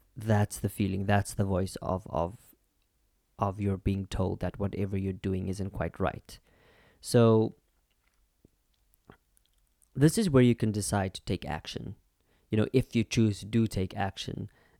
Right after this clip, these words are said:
at all. Okay, so I just realized that boredom and patience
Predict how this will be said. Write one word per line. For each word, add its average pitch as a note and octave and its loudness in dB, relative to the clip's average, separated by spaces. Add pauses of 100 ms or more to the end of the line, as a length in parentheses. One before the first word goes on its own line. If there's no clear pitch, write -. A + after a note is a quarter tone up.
at G2 2
all. G2 0 (1300)
Okay, A2 -2
so A2+ 0
I A#2 2
just C#3+ -4
realized G#2+ 2
that G2 -6
boredom B2 2
and A2 -4
patience A#2+ 0